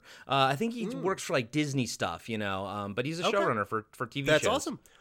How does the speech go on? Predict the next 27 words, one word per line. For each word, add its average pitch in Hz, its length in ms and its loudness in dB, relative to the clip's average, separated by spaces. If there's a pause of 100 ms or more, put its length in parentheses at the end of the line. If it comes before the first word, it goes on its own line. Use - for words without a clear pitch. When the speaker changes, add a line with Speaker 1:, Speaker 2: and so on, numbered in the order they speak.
(160)
Speaker 2:
I 156 120 4
saw 240 180 8
he 208 80 8
also 208 240 6
was 185 160 4
a 156 60 2
writer 160 320 6
on 135 100 2
Kids 123 240 -2
in 120 60 -8
the 120 80 -6
Hall 170 440 4
Speaker 1:
Yep. 185 100 6
Speaker 2:
and 120 60 2
a 120 40 -4
bunch 127 180 0
of 120 80 0
other 160 140 2
stuff. 233 140 -6
So 190 120 4
he's, 156 240 2
I 151 80 4
mean, 156 220 6 (340)
impressive. 202 480 4
Pretty 180 160 0
solid 170 280 4
guy. 127 180 -4